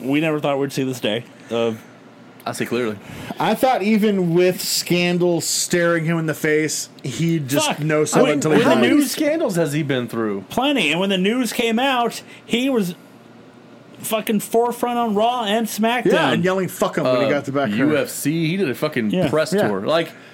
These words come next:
Speaker 2: in ninety-four, he was on trial by the federal government for correctly,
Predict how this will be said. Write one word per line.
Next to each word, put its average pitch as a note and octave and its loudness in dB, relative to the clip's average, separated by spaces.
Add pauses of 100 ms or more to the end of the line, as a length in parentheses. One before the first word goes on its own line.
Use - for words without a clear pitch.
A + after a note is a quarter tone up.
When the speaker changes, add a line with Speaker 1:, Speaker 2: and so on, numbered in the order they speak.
(540)
Speaker 2:
in A#3 0
ninety-four, D4 0 (640)
he D#4 2
was C#4 0
on B3 -2
trial A3+ -2
by F3+ 0
the F3+ 0
federal B3+ -2
government G3+ 0
for D#3+ 2
correctly, D3 -2